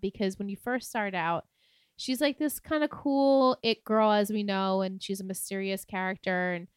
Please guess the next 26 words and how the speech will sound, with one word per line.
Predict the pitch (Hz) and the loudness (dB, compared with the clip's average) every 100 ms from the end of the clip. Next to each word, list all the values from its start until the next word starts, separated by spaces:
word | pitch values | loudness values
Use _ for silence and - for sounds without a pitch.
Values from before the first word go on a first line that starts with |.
| _ _ | _ _
we | 185 | -6
don't | 180 | -2
know | 175 | -2
what, | 165 175 - | -2 -4 -6
what | - 185 | -8 -6
she's | - 180 | -6 -4
done | 175 | -4
in | 170 | -6
her | 175 | -8
past, | 180 - 240 233 - | -8 -4 0 0 -2
and | 185 | -8
she | 170 | -8
was | 175 | -8
a | |
party | - 220 226 | -4 -4 -2
girl, | 208 196 | -2 -2
but | 175 | -4
now | 160 | -8
she's | 185 - | -10 -8
trying | 175 | -8
to | - | -8
change | - 170 | -10 -6
her | 180 | -4
ways, | 202 247 254 - | -2 0 0 -2
and, | 214 | -6
like, | 208 | -6